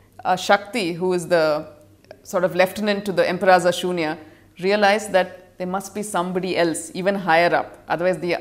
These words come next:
the traitor that was revealed in book four could not have worked without the help of someone from Central Command. So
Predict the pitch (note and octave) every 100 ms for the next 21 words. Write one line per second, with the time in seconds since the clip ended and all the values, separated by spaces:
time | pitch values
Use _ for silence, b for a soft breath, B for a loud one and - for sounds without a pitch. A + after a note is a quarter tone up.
0 | - E3+ F#3+ F#3+ G#3+ G#3 G3 E3+ F3+ G#3+
1 | G#3 F#3 F3 F3+ F#3 F#3 F3 F3 D#3+ F3+
2 | F#3 F3+ D#3+ E3 E3 D#3+ E3+ E3 E3+ D3+
3 | E3 - D#3 D#3+ D#3 D#3+ D3+ D3+ C#3+ E3
4 | E3 D3+ C3+ - B B B B B -
5 | F#3+ D#3+